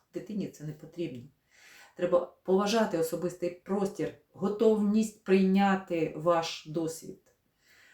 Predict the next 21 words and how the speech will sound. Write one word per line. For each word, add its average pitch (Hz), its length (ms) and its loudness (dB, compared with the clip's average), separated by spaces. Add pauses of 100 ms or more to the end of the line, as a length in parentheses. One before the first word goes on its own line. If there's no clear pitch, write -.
(120)
Запрошуй 220 520 2
до 196 120 2
розмови, 160 460 -4
але 185 400 4
не 202 420 4
змушуй, 196 1080 -2 (300)
тому 190 280 2
що 185 260 -2
у 190 220 0
дитини 190 640 2
не 190 140 8
завжди 170 400 0
є 180 200 0
потреба 175 500 2
в - 120 -6
тому, 202 320 0
чому 165 340 -4
у - 20 -8
тебе 151 340 -2
є 120 100 -6
потреба. - 460 -18